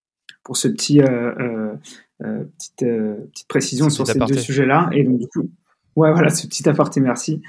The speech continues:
Speaker 1: Et, euh, du coup, pour la mission, en gros, nous, notre mission, c'est,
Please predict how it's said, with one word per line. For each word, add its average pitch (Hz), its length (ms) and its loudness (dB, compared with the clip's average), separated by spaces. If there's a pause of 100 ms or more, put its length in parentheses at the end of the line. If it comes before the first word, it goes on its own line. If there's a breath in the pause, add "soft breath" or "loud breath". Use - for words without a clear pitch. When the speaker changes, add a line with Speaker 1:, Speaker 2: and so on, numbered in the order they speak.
(400 loud breath)
Speaker 1:
Et, 151 180 8
euh, 123 580 0
du 110 180 -10
coup, 190 140 -2
pour 165 120 2
la 117 120 2
mission, 165 500 4
en 117 100 -4
gros, 147 120 4
nous, 165 160 8
notre 143 220 4
mission, 170 560 2
c'est, 147 500 0